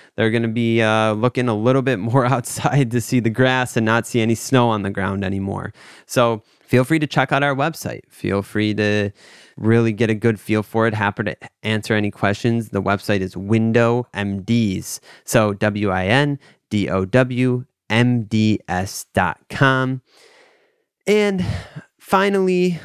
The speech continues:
so, wait, I gue-, I shouldn't say finally because there is one thing after. So we'll say second to last, shall we? That there are two new businesses coming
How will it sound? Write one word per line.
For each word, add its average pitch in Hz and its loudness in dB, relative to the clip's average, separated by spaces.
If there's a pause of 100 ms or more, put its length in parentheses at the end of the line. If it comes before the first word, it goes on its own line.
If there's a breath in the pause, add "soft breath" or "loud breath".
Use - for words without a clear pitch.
(120)
so, 139 2
wait, 117 -4
I 147 0
gue-, 147 2
I 135 2
shouldn't 143 0
say 113 0
finally 92 0
because 101 0
there 120 2
is 123 -2
one 107 0
thing 101 -2
after. 87 -4
So 104 0 (300 loud breath)
we'll 123 2
say 107 0
second 139 -4
to - -6
last, - -12
shall 78 -4
we? 110 0 (380 loud breath)
That 127 2 (200 soft breath)
there 151 2
are 131 0
two 214 0
new 220 0
businesses 147 0
coming 143 2